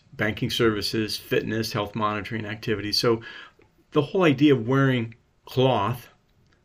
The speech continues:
started with the cultural evolution of the purpose of covering body parts. However, with time, textiles are now not only used for wearing purposes, but have multiple value-added options.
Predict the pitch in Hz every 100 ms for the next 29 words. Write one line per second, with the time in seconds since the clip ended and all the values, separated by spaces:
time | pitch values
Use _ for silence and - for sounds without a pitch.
0 | _ - 139 127 120 - - 131 127 123
1 | 127 120 117 120 123 110 107 127 127 135
2 | 135 - 117 117 113 147 123 117 90 92
3 | - - - - - - 147 170 175 180
4 | 147 143 139 143 143 143 131 127 127 -
5 | 120 131 135 131 123 113 156 160 117 98
6 | 175 202 - 104 92 107 101 110 98 107
7 | 123 135 127 107 117 117 110 107 101 101
8 | 101 - - 110